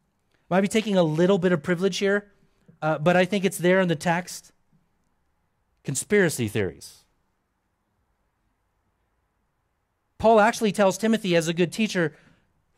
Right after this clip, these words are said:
"Would you not indulge in conspiracy theories?" Oh, come on, I'm about to get somebody now. I'm about to get somebody.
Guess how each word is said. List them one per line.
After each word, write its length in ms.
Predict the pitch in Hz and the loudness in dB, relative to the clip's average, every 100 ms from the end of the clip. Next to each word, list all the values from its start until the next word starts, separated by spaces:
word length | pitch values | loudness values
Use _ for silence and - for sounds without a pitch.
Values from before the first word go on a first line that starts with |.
| _ | _
"Would 240 | 170 156 | 0 0
you 180 | 175 311 | 2 4
not 400 | 320 214 220 233 | 4 4 2 0
indulge 1200 | 180 160 135 - 185 196 208 220 226 - - - _ _ _ _ _ - | 0 0 0 2 6 6 6 2 -4 -10 -12 -14 _ _ _ _ _ -2
in 140 | 180 | -2
conspiracy 1000 | 175 139 - - - 170 190 208 208 208 | 0 -2 -2 -8 -6 0 2 2 0 -6
theories?" 580 | 196 214 233 226 - - _ _ _ _ _ _ _ _ _ _ _ _ _ _ _ | -2 -2 -2 -8 -16 -20 _ _ _ _ _ _ _ _ _ _ _ _ _ _ _
Oh, 80 | 120 | -10
come 160 | - | -4
on, 160 | 139 123 | -2 0
I'm 100 | 131 | 0
about 180 | 139 123 | -2 -4
to 80 | 107 | -4
get 240 | 127 135 | -6 -6
somebody 400 | 147 143 120 104 | -6 -4 -2 -2
now. 260 | 113 107 87 _ _ _ _ _ _ _ _ _ _ _ _ _ _ _ _ _ _ _ _ _ _ _ _ _ _ _ _ | -4 -6 -10 _ _ _ _ _ _ _ _ _ _ _ _ _ _ _ _ _ _ _ _ _ _ _ _ _ _ _ _
I'm 160 | 131 139 | -4 0
about 220 | 143 180 | 2 2
to 80 | 226 | 0
get 180 | 170 269 | -2 -2
somebody. 480 | - 202 127 95 | -2 0 0 -2